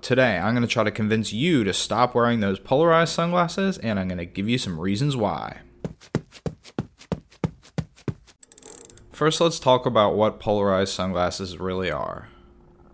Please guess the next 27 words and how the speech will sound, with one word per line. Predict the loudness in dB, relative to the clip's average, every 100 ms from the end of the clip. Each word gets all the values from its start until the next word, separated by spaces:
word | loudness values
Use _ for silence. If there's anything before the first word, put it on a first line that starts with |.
| -20 -20 -20 -18 -16
According | 0 4 6 4
to | 4
the | 2
American | 2 2 2 2 0 -2
Academy | 0 2 4 2 0 -2
of | -6 -8 -2
Ophthalmology, | 0 0 -6 -6 0 0 0 -2 -6 -12 -16 -16 -18 -20 -20 -20 -20 -20 -20 -6
polarized | 2 4 6 4 4 0
sunglasses | 0 0 2 0 0 -4 -4
work | -2 0 0
in | -4
the |
following | -2 -4 -4 -6 -8
way. | -8 -10 -10 -14 -10
I'm | -2
gonna | -2 -2
quote | 4 6 8 4 0
and | 0 2
also | 2 0 -2
paraphrase | -2 -2 -2 -4 -6 -6 -10
for | -8
the | -8
next | -8 -8
couple | -8 -8 -6 -6
of | -4
lines | -4 -6 -8 -10
here. | -12 -14